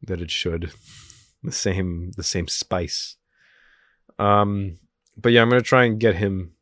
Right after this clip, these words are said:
to, to come on the, um, the podcast, 'cause he's supposed to. He's supposed to be third mic.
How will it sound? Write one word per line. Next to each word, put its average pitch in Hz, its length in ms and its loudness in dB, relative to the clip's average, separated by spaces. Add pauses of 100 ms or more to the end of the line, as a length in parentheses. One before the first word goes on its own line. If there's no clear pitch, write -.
(560)
to, 90 200 -4
to - 140 -16
come 98 200 -8
on 90 140 -4
the, 90 180 -6
um, 92 340 -12 (920)
the 101 200 -10
podcast, 92 580 -8
'cause 82 160 -8
he's 90 320 -14 (100)
supposed - 380 -2
to. - 60 -8
He's 85 140 -8
supposed 90 220 -4
to 90 60 -6
be 87 80 -4
third 87 300 -4
mic. 87 340 -8